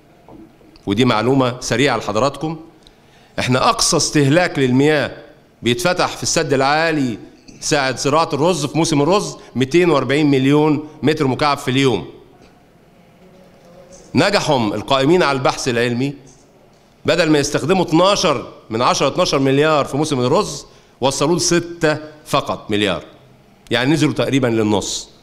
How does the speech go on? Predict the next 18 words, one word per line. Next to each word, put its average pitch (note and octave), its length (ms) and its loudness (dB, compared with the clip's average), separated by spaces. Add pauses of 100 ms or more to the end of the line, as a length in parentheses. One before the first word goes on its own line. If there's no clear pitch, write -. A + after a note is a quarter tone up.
(260)
ادي A#2 180 0
حاجة C3+ 260 0
من A#2 120 -2
ضمن C3 140 0
الحاجات A#2+ 360 -4
الإيجابية. G#2+ 600 -2 (600)
تمام؟ C#3 420 0 (960)
للعلم F3+ 520 2 (1300)
ان A#2+ 120 4
الكمية C#3 360 4
اللي G3 100 2
بنتكلم D#3 380 2
عليها D3 220 2
لما C3+ 120 0
نيجي D#3 120 2
نقول D#3 220 0
على C3+ 220 2
الزراعة، G#2+ 640 0